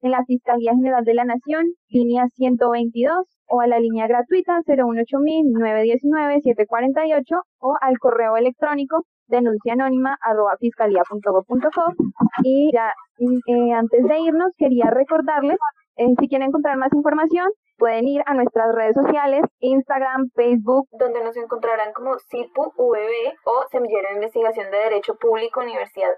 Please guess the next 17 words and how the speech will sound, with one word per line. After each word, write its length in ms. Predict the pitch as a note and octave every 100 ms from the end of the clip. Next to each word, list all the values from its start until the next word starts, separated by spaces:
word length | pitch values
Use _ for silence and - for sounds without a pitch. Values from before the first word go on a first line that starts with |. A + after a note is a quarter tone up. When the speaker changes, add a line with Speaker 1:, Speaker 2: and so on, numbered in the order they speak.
| -
Speaker 2:
El 160 | G#3 G#3
Bosque. 260 | C#4 - -
Speaker 1:
Y 100 | C#4+
allí 300 | D4+ E4+ F4
podrán 420 | D4+ D4 C4+ B3+
encontrar 540 | B3 C4 C#4+ C#4+ D4+ C4+
el 300 | B3+ A#3 A#3
live 340 | A#3+ A#3 C#4
que 120 | C#4 C#4+
se 260 | C4+ B3
realizó 580 | A3 A3+ A#3+ - C4+ C#4+
con 300 | - C4+ C#4+
la 120 | A#3 A#3
experta 520 | - - A3+ A3+ B3
Camila 320 | C4 B3+ A#3+
Martínez 440 | B3 D4 B3 A#3+ A#3+
Galvis. 360 | D#4 C#4 E4